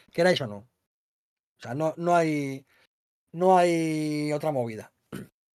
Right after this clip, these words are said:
Eh, pero bueno, luego vamos a lo que importa.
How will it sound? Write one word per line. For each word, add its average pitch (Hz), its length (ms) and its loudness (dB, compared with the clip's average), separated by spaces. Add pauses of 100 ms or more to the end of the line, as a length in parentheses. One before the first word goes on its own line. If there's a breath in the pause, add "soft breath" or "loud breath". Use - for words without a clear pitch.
(120)
Eh, 143 440 -6 (240)
pero 175 180 8
bueno, 151 200 4
luego 180 180 4
vamos 247 180 4
a 208 80 2
lo 151 100 0
que 135 80 -6
importa. 135 540 -4